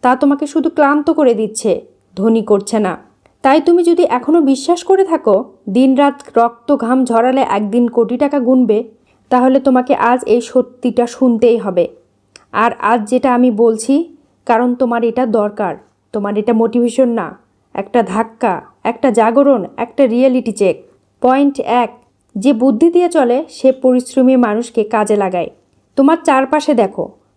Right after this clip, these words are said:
সকালে সবচেয়ে কে আগে ঘুম থেকে ওঠে, কে ঘন্টার পর ঘন্টা রোদে দাঁড়িয়ে থাকে, কারা কাঁধ ব্যথা করে কাজ করে,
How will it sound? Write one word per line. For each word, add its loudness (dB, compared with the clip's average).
সকালে 0
সবচেয়ে 0
কে 0
আগে 0
ঘুম 2
থেকে 0
ওঠে, -2
কে 2
ঘন্টার 0
পর 0
ঘন্টা -2
রোদে 2
দাঁড়িয়ে 0
থাকে, -4
কারা 2
কাঁধ 0
ব্যথা 0
করে 2
কাজ -4
করে, 0